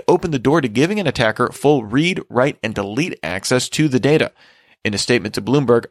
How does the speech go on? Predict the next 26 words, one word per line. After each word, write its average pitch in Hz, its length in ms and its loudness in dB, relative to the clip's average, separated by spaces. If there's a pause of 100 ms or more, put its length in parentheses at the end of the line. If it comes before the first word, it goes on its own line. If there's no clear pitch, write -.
Microsoft 143 380 0
said, 127 340 2 (100)
"There 127 220 4
is 117 140 2
no 143 240 2
evidence 135 500 0
of - 240 -8
this 156 160 2
technique 180 520 0 (200)
being 117 160 0
exploited 147 640 2
by 107 100 0
malicious 110 420 -2
actors." 98 540 -4 (1900)
In 127 100 2
a 117 60 4
settlement 127 420 0
to 110 120 -2
a 104 40 0
class 131 340 0
action 123 300 0
lawsuit, 123 640 2
Apple 175 280 0
agreed 143 280 0
to 131 80 -2
create 135 320 0